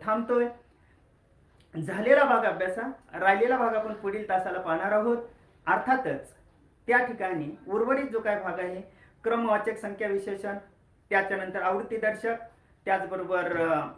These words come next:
या ठिकाणी अनिश्चित संख्या विशेषण आणि सार्वनामिक विशेषण. चला तर मित्रांनो, वेळेअभावी या ठिकाणी आपण थांबतोय. झालेला भाग अभ्यासा.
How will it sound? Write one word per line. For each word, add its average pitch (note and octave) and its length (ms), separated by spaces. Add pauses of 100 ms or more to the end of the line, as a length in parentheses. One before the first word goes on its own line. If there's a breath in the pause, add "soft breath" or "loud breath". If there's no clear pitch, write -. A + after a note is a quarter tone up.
(1160)
या F3+ 160
ठिकाणी G3 480
अनिश्चित A3+ 400
संख्या A#3 320
विशेषण A#3 500 (160)
आणि F3+ 200
सार्वनामिक D3+ 640
विशेषण. - 400 (480 soft breath)
चला A#3+ 260
तर A#3+ 60
मित्रांनो, A3+ 500 (200)
वेळेअभावी G#3+ 680
या G3+ 80
ठिकाणी G3 300
आपण F#3+ 300
थांबतोय. A#3+ 420 (300)
झालेला F#3+ 320
भाग F3+ 120
अभ्यासा. A#3+ 580